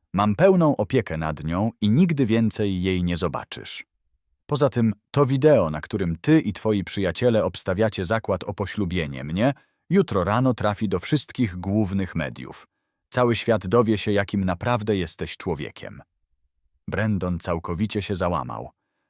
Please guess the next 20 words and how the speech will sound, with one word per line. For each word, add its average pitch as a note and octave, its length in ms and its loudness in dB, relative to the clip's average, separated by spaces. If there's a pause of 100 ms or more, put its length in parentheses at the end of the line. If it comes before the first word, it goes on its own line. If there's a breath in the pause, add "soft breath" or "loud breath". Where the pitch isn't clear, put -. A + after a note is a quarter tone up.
Zaczął A2 320 0
płakać, E2 580 -2
a F2 80 -4
właściwie G2 460 -2
szlochać, - 640 0
wyciągając G#2 640 -2
rękę G#2 320 -2
w F2 60 -10
moim G2 260 0
kierunku. D#2+ 520 -8 (600)
Cofnęłam A2 560 0
się, D#2+ 340 -6
jakby F#2+ 340 -4
był G2+ 300 -4
trucizną. C#2 800 -6 (720)
„Nie”, G#2+ 400 -2 (640)
powiedziałam. C2 680 -8 (760)
Ale G#2 180 0
nie E2+ 120 -4
skończyłam. B1 640 -10